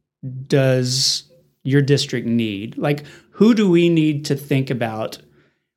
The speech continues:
or what do you want to see even <laughs> in the person who replaces you? Not in terms of qualifications or career, but, like,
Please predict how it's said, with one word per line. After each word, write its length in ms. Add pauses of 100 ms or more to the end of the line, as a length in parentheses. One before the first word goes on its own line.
or 140
what 320
do 60
you 80
want 180
to 100
see 460
even 440
<laughs> 20
in 200
the 100
person 500
who 140
replaces 680
you? 340 (440)
Not 140
in 60
terms 220
of 100
qualifications 800
or 400
career, 260
but, 120
like, 220